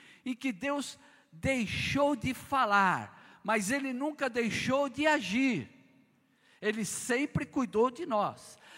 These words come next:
Mas agora Jesus disse assim: "Eu vou, porque se eu não for, ele não virá, o Espírito Santo." E quem é esse Espírito Santo?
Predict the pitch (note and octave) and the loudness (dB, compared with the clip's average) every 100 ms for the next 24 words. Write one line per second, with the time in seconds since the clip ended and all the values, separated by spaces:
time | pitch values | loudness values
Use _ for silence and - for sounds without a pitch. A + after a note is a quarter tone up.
0 | - G3+ G#3+ G#3 E3+ B3+ C#4+ A#3+ B3 G#3+ | -6 0 2 2 6 6 6 4 0 -2
1 | A#3+ G#3+ G#3+ A#3 - A#3+ E3 - - - | -4 -6 -4 -4 -4 -4 -6 -10 -16 -2
2 | C#4+ C4+ G#3 D4 C4 - A#3+ - B3+ - | 0 0 2 6 6 6 -2 -2 -4 0
3 | D4 C4 C4 E4 D#4+ - B3+ C#4+ A3+ C#3 | 0 0 0 0 -2 -4 -2 2 2 0
4 | - - - - D4+ C#4+ C4 C4+ D#4+ F4+ | -10 -20 -8 -2 -2 -2 -6 2 4 4
5 | F#4 F#4+ C#4+ C#4+ A3+ C4+ C4+ - - C#4+ | 4 4 6 6 6 4 -2 -2 -2 -2
6 | C#4 D4+ - C4 B3 - G#3 C4+ C4+ _ | -6 -8 -4 -2 -2 -4 -10 -10 -10 _
7 | E4+ F4+ F#4 E4+ F4 F4+ E4+ D4+ - - | -6 -4 4 6 6 2 -4 -6 -8 -6
8 | D4 C4 - A3+ - G#3+ C#3+ - | -2 -4 -6 -6 -2 -2 -4 -12